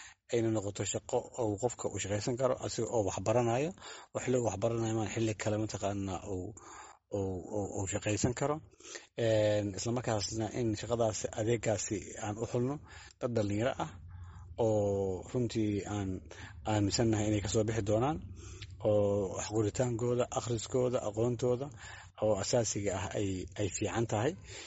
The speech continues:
si macnaha, ee, la tacaamulka dadka ay la tacaamuli doonaan iyo adeegaas ay qaban doonaan, iyo inuu naftooda iyo nafta dadkaba mataqaanaa ay, ay, ay, ay nabad galaan, ay, ay,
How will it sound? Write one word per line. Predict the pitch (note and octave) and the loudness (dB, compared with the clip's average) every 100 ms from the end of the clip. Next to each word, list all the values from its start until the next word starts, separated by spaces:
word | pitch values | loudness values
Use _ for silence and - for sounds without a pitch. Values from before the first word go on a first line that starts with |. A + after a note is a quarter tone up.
| - | -16
si | - - D3 | -8 -2 0
macnaha, | A#2 A2 B2 A#2 A2 G#2 G#2 G#2 | 0 0 0 2 2 0 -2 0
ee, | G#2+ G2 | 0 0
la | G2 | -2
tacaamulka | G#2 - A#2+ A#2 A2+ A2 | -2 0 2 2 0 0
dadka | A2+ - | -2 0
ay | G#2+ | -2
la | A2 | 0
tacaamuli | F#2 G#2+ A2+ G#2 | 0 0 0 0
doonaan | G2+ A#2+ C#3+ - | 0 -2 -2 -2
iyo | A2 | 2
adeegaas | A2 A2+ G#2+ | 2 2 0
ay | G2+ | -2
qaban | G#2+ A2 | 0 0
doonaan, | G#2 A2 C#3 D#3+ - - - - - - - | 2 2 0 -4 -10 -10 -8 -10 -10 -14 -10
iyo | - A#2 A#2+ | 0 2 2
inuu | C3 A#2+ | 4 4
naftooda | A#2+ - A#2+ A2 | 2 0 2 2
iyo | G#2 | 2
nafta | A2+ A2+ | 0 -2
dadkaba | B2 - A2 G2+ | -4 -2 0 0
mataqaanaa | G#2 A2+ G2 F#2 F#2+ F#2+ F#2+ F2+ - | 0 -2 -2 -2 -2 -2 -2 -4 -4
ay, | G2+ F#2 E2+ - - - - A2 | -4 -4 -6 -10 -14 -16 -8 -2
ay, | G2+ F#2 - | -2 -2 -2
ay, | A2+ G#2 - | -2 0 0
ay | G2+ | 0
nabad | G2 A2+ A2+ | 2 2 2
galaan, | G#2 G2+ F#2+ F2+ - _ _ - | 0 0 -2 -6 -14 _ _ -6
ay, | G2 F2+ | -4 -2
ay, | - | -2